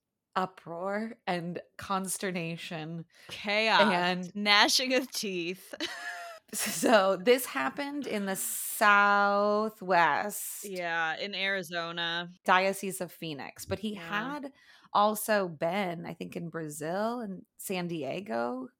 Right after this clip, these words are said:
Speaker 1: he's been in as well. And apparently for twenty years, he's been saying the word we.
Speaker 2: Oh, horror of horrors.
Speaker 1: And all the people from all of these countries and all of these cities are no longer baptized.
Speaker 2: They're not Catholic anymore.
Speaker 1: Because the Catholic Church decided,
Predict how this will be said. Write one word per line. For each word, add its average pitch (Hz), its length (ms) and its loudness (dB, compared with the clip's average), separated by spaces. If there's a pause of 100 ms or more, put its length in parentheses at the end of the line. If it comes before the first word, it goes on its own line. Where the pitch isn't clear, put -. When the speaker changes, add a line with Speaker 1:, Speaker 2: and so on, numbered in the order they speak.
(180)
Speaker 1:
he's 233 260 -6
been 233 220 -4
in 247 340 -4 (340)
as 175 200 0
well. 196 320 4
And 180 120 -4
apparently 190 460 -6
for 175 160 -12
twenty 180 480 -6
years, 175 520 -4
he's 160 220 -8
been 175 180 -8
saying 165 360 -6
the 170 80 -10
word 165 460 -6
we. 170 500 -8 (320)
Speaker 2:
Oh, 214 460 -16 (180)
horror 226 320 -6
of 165 160 -8 (160)
horrors. 190 560 -6
Speaker 1:
And 165 180 -6
all 180 440 8
the 202 80 -2
people 160 800 -4
from 180 180 -4
all 175 220 8
of 202 80 4
these 214 160 0
countries 202 760 -2
and 185 120 -8
all 175 280 4
of 208 80 -2
these 226 200 -2
cities 180 540 -4
are 180 120 -2
no 165 260 0
longer 208 400 0
baptized. 220 1080 -8
Speaker 2:
They're 196 80 -6
not 196 220 -6
Catholic 226 440 -6
anymore. 175 180 -6
Speaker 1:
Because 185 260 0
the 185 80 -2
Catholic 202 380 8
Church 262 420 0
decided, 208 640 2